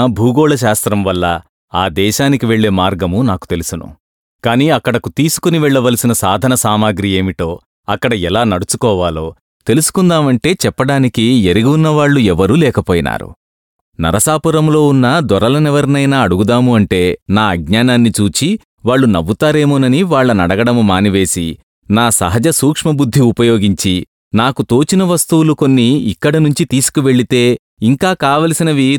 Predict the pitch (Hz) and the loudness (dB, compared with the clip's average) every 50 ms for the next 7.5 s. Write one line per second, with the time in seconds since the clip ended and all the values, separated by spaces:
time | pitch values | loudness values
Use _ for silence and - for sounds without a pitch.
0 | - - - 107 104 113 120 127 135 135 135 135 139 160 214 - - 117 117 - | -4 -2 0 2 2 2 2 2 2 2 0 0 0 0 -2 -2 -2 -4 -4 -4
1 | 143 135 127 - 113 95 90 92 110 131 139 - 131 127 127 127 127 127 - 127 | -2 -2 -2 0 0 0 0 2 0 0 0 0 0 0 0 0 0 0 0 0
2 | 131 160 180 - 127 120 127 113 - - 120 107 107 101 - - 92 87 85 80 | 0 -2 -2 0 0 -2 -2 -2 0 0 0 2 2 0 0 -2 -2 -2 -2 -4
3 | - 85 82 76 71 62 - 98 - _ _ _ _ _ - 85 90 90 98 - | -4 -6 -6 -6 -6 -10 -14 -18 -20 _ _ _ _ _ -10 -8 -6 -4 -4 -2
4 | 101 101 113 123 98 92 98 110 120 - 127 113 123 123 120 120 123 117 87 95 | -2 0 0 0 0 0 0 -2 -2 0 0 0 0 0 2 2 0 0 -2 -4
5 | 85 - 127 135 123 - 135 131 131 123 120 107 82 85 95 95 95 110 135 123 | -4 -4 -2 -2 -2 -2 0 0 0 2 0 0 0 -2 -4 -2 -2 -2 0 0
6 | 123 127 120 - - 98 - - 95 87 82 - 151 127 135 117 - 117 - 117 | 0 0 -2 -2 -4 -6 -4 -4 -6 -6 -4 -4 -4 -4 -4 -4 -4 -4 -4 -4
7 | 107 107 95 101 98 90 - 95 92 90 | -4 -2 -2 -2 -2 -2 -2 -4 -2 -4